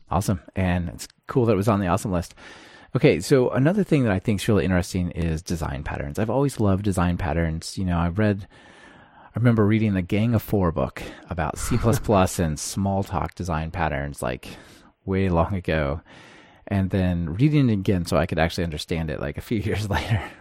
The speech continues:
But, uh, one of the things that I think is interesting is if you take those patterns and you apply them to Python, sometimes they look very different and sometimes they look very similar. Like, for example, the decorator pattern.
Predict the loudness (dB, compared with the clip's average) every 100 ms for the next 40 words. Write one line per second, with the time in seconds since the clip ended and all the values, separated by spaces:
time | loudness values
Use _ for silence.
0 | 0 2 4 2 -2 -10 -16 -16 -16 -18
1 | -4 4 6 6 2 -2 0 0 0 -2
2 | -4 0 0 0 -4 -4 -2 -2 0 -4
3 | 0 0 0 -2 -2 0 -4 -8 -18 _
4 | _ -4 -2 -2 -4 -2 0 0 -2 -4
5 | -2 -2 -2 -4 -6 -10 -14 -20 -20 -14
6 | 0 0 2 2 4 2 2 0 0 2
7 | 2 2 -2 -2 -4 -4 -2 0 2 2
8 | 2 0 0 0 0 -2 -4 -4 -6 -8
9 | -10 -18 -20 -20 -2 0 0 0 -2 0
10 | -2 0 -2 -2 -2 -2 -2 -2 0 0
11 | -2 -4 -6 -8